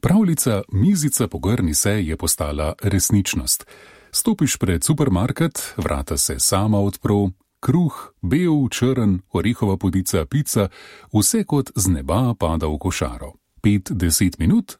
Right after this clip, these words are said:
pa je vse doma. Zelo rado se zgodi, da gredo tudi prazniki prehitro mimo nas.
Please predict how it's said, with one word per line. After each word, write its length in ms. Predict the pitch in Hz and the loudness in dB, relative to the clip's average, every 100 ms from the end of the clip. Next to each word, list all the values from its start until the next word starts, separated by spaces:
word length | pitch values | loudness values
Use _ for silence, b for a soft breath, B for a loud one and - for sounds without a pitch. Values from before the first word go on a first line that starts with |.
| _ | _
pa 140 | - 185 | -2 0
je 100 | 131 | 0
vse 280 | 123 - | -2 -2
doma. 340 | 76 110 67 64 _ _ _ _ _ _ - | -2 -2 -2 -8 _ _ _ _ _ _ -4
Zelo 360 | 78 78 95 | 0 2 2
rado 300 | 82 76 80 | 2 0 0
se 160 | 73 82 | 0 -2
zgodi, 380 | 71 78 92 120 B B B B | -2 0 2 0 B B B B
da 120 | 95 | 0
gredo 420 | 85 92 104 113 | 2 2 2 0
tudi 280 | 107 175 143 | 0 0 2
prazniki 680 | 101 92 95 92 82 92 82 | 0 0 2 2 2 2 0
prehitro 640 | - 90 80 135 - 78 | 0 -4 0 0 0 -2
mimo 260 | 69 67 65 | -2 -4 -6
nas. 360 | 64 - - | -4 -4 -4